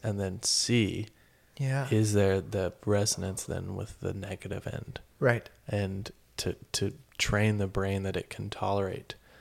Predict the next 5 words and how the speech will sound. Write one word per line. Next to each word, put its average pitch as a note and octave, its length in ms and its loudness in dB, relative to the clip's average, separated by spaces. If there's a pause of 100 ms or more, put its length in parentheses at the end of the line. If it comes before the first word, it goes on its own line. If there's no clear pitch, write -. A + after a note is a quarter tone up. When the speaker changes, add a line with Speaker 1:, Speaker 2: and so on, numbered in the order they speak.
(200)
Speaker 1:
that G2+ 460 4 (240)
Speaker 2:
Yeah. A#2+ 180 8
Speaker 1:
dysregulation G2 1120 2
or G2 200 -2
upregulation - 960 -6